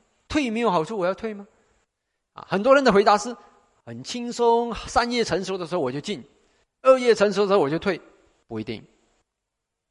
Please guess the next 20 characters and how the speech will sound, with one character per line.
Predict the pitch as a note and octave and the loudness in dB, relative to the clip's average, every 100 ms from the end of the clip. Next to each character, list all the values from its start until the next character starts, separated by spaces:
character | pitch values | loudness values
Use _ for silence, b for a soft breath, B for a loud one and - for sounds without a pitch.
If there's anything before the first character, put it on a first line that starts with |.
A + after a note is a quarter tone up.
| _ _ _ _ _ _ _ _ _ _ _ | _ _ _ _ _ _ _ _ _ _ _
很 | C#3 | -12
简 | D3 A2+ | -8 -8
单， | G#2 G#2 | -8 -6
假 | - D#3 | 0 2
使 | - A2+ | 0 -6
说 | C#3 | -8
现 | B2+ D#3+ | -6 -6
在 | D3+ | -6
恶 | D#3+ | -4
业 | D3+ C#3 | -4 -4
成 | A#2 B2 | -8 -10
熟 | A2+ A#2 | -10 -10
的 | A#2 | -12
时 | - | -12
候 | A2+ B2+ | -10 -10
是 | A#2+ C#3+ C#3 | -10 -12 -10
让 | D3 C3+ | -10 -12
你 | |
一 | G#2 | -14
直， | D3 D#3 | -12 -14